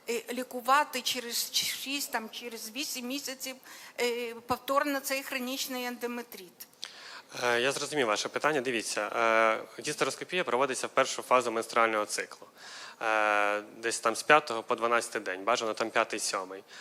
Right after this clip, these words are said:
Speaker 2: Е, тобто ми тоді кажемо, що антибактеріальна терапія все ж таки в першу фазу менструального циклу.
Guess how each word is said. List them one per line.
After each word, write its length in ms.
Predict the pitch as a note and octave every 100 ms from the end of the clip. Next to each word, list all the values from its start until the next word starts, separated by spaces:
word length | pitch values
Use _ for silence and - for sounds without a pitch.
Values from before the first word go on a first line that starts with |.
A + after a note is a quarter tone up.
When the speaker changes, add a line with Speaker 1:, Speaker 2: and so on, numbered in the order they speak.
| - - -
Speaker 2:
Е, 220 | A2 G#2
тобто 280 | A2+ A#2 A#2+
ми 260 | A2+ B2+ C#3+
тоді 280 | C#3 A#2 B2
кажемо, 400 | C3 B2+ B2 A#2
що 400 | - A#2+ A2+ A2
антибактеріальна 720 | A#2 A2+ A#2+ A2+ C3+ D#3+ D#3
терапія 420 | - B2 A#2+ B2
все 160 | A2 C3+
ж 100 | -
таки 180 | B2 -
в 40 |
першу 340 | - A2+ -
фазу 280 | - C3 C3
менструального 520 | A2+ A2 - A#2 A2+
циклу. 360 | A2 G2+ -